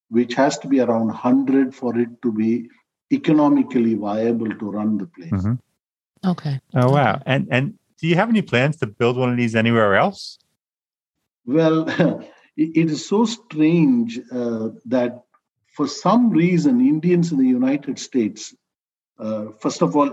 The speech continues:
Speaker 1: every Indian, retired Indian knows about Shantiniketan in the United States.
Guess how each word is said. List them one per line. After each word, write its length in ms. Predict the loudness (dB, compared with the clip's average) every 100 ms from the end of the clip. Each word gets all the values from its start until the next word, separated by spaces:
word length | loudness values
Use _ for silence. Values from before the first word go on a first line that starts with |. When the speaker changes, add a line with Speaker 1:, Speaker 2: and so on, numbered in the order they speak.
| -2
Speaker 1:
every 360 | 0 2 2
Indian, 420 | 2 0 0 2 0
retired 500 | -2 -2 0 0 0
Indian 420 | -2 0 2 2
knows 300 | 0 -2 -4
about 220 | -14 -14
Shantiniketan 680 | -10 -10 -8 -10 -8 -10 -8
in 200 | -8 -8
the 100 | -12
United 420 | -12 -14 -16 -20
States. 480 | -20 -18 -20 -20 -20